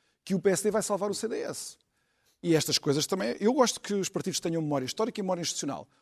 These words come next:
porque a primeira vez foi em dois mil e quinze, porque não há dúvida nenhuma na minha, na minha cabeça, não há dúvida nenhuma que o P S D salvou o C D S de um esvaziamento parlamentar nas eleições de dois mil e quinze. E, portanto,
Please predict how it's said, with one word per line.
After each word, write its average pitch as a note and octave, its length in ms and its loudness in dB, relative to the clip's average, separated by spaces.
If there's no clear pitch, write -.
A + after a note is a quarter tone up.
porque E3 160 -2
a F3 40 4
primeira C4 240 6
vez F3+ 280 2
foi A3+ 220 0
em A#3 40 2
dois A3+ 140 0
mil B3 120 -2
e C#4 40 -2
quinze, E3 400 -4
porque B2+ 220 -8
não C3+ 100 0
há C3+ 60 0
dúvida C3+ 240 -2
nenhuma D3 200 2
na D3+ 100 2
minha, D#3 340 0
na G#2+ 140 -8
minha A2 140 -4
cabeça, D#4 400 0
não - 120 -6
há D3 60 0
dúvida C3+ 280 -2
nenhuma F#3+ 300 -4
que - 160 -12
o G#3+ 80 -8
P F#3 100 -4
S E3+ 120 -4
D F#3+ 100 -2
salvou G#3 480 0
o G#3 40 -4
C D#3 180 -4
D C3+ 200 0
S F#3+ 280 2
de C#3+ 200 -4
um D#3+ 180 0
esvaziamento C#3+ 720 0
parlamentar C#3+ 800 2
nas E3+ 140 -6
eleições E3+ 240 -2
de D3+ 60 -6
dois E3+ 100 0
mil F#3+ 100 -4
e G3 60 -4
quinze. D#3 320 -4
E, - 20 -10
portanto, B4 400 -2